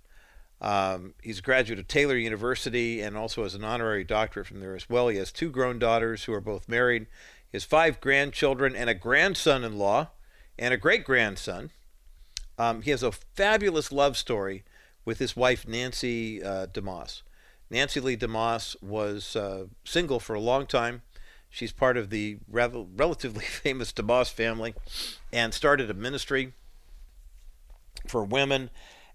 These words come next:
And Robert was married to a wonderful wife, Bobby, uh, for many years, and Bobby died of cancer, what, ten years ago, something like that, maybe longer than that. And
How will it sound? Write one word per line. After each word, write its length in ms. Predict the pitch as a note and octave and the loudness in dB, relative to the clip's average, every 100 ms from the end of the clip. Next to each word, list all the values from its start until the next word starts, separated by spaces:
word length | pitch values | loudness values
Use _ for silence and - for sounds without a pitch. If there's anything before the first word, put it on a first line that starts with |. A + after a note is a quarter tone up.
| - | -4
And 300 | A#2+ A#2 A2+ - - | 2 2 0 -12 -16
Robert 420 | A2+ C#3+ F3+ F3+ C3+ | 2 6 6 6 2
was 180 | C#3+ | -2
married 280 | C3+ C#3 C#3 | -2 -2 0
to 200 | - A#2+ | 0 0
a 80 | G#2+ - | 0 -6
wonderful 500 | D3 F#3 E3+ B2+ G#2 | -2 0 0 -2 -4
wife, 320 | G#2 G#2 - | 0 0 2
Bobby, 460 | A2 A2 G2+ F2+ - | 4 4 2 -6 -8
uh, 100 | G2+ | -8
for 140 | F#2+ G#2+ | -6 -4
many 220 | A2 B2 | -2 -2
years, 340 | A2 G#2+ G#2 | -2 -4 -4
and 120 | A2 F#2+ | -6 0
Bobby 260 | A2+ A#2 | 2 2
died 240 | G2+ G#2 F#2+ | 0 0 -2
of 100 | - | -6
cancer, 560 | A#2 G#2+ - G2 F#2 - - | -6 -6 -6 -8 -10 -14 -14
what, 160 | - - | -12 -6
ten 180 | A2 F#2 | -6 -6
years 220 | F2+ F2 | -8 -12
ago, 180 | E2+ F2 | -12 -12
something 240 | - F#2+ | -12 -12
like 120 | F2+ | -12
that, 120 | F#2+ | -10
maybe 220 | F#2+ F#2+ F#2 | -8 -10 -10
longer 320 | F#2 F#2 F2+ | -14 -12 -14
than 100 | F2 | -14
that. 160 | F#2 - - - - - - - - - - - | -16 -16 -18 -18 -18 -20 -20 -20 -20 -20 -20 -2
And 380 | C#3+ C#3+ C#3 | 2 4 4